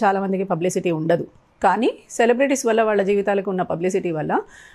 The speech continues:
వాళ్ళ జీవితంలో మంచి జరిగినా పబ్లిసిటీ అయిపోతుంది, చెడు జరిగినా పబ్లిసిటీ అయిపోతుంది. వాళ్ళకి ఏదైనా కష్టం వచ్చినా పబ్లిసిటీ వస్తుంది, వాళ్ళకి నష్టం వచ్చినా కూడా పబ్లిసిటీ వస్తుంది. ఇలాంటి వాటి వల్ల ఏంటి అని అంటే కనుక మన, వాళ్ళు ఆ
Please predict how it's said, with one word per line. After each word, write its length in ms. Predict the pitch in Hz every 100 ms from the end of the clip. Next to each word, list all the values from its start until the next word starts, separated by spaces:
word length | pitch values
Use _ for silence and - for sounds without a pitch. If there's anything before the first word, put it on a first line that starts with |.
| -
వాళ్ళ 220 | 226 247 247
జీవితంలో 440 | 254 269 285 285
మంచి 300 | 214 202 226
జరిగినా 380 | 240 247 262 277
పబ్లిసిటీ 500 | 269 214 247 247 240
అయిపోతుంది, 520 | 208 202 180 175 285 -
చెడు 120 | 214
జరిగినా 360 | 247 254 240 269
పబ్లిసిటీ 480 | 254 185 190 180 156
అయిపోతుంది. 440 | 147 156 151 170 - _
వాళ్ళకి 240 | 185 202 214
ఏదైనా 260 | 202 214
కష్టం 280 | 202 190 240
వచ్చినా 280 | 247 254 247
పబ్లిసిటీ 440 | 226 190 202 190
వస్తుంది, 380 | 170 - 156 170
వాళ్ళకి 240 | 190 180 180
నష్టం 240 | 156 190
వచ్చినా 260 | 175 - 170
కూడా 140 | 262
పబ్లిసిటీ 420 | 208 143 170 -
వస్తుంది. 280 | - - - _ _ - - -
ఇలాంటి 280 | 226 277 311
వాటి 280 | 285 262 254
వల్ల 200 | 226 226
ఏంటి 280 | 202 202 214
అని 120 | 180
అంటే 180 | 180 170
కనుక 220 | 180 330
మన, 280 | 320 220 226
వాళ్ళు 360 | 202 202 214 196 190
ఆ 200 | 185